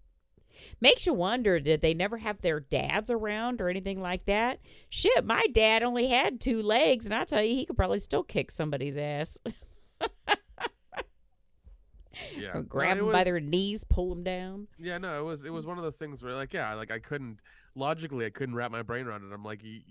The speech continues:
Speaker 2: like, what is the, what is the, what leads to the, you not knowing this and not believing this or not having some sort of, like,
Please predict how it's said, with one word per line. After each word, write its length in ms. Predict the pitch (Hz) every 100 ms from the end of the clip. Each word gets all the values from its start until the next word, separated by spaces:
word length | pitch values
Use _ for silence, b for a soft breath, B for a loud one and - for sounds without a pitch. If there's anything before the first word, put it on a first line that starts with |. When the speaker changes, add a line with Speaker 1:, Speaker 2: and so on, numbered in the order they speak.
| 135
Speaker 2:
like, 300 | 139 120 -
what 280 | 139 147 165
is 120 | 147
the, 80 | 139
what 140 | 160
is 100 | 175
the, 140 | 165 151 b b
what 140 | 202 202
leads 320 | 185 202 190
to 100 | 165
the, 80 | 143
you 200 | 135 135
not 380 | 127 127 131 135
knowing 640 | 139 135 120 123 127 120
this 280 | 104 98 -
and 100 | 117
not 240 | 113 117 110
believing 480 | 117 110 110 110
this 200 | 101 104
or 120 | 107 101
not 280 | 107 110
having 440 | 113 110 107 104 98 _ _ _ _ _ _
some 240 | - 139
sort 180 | 127 139
of, 100 | 117
like, 220 | 117 113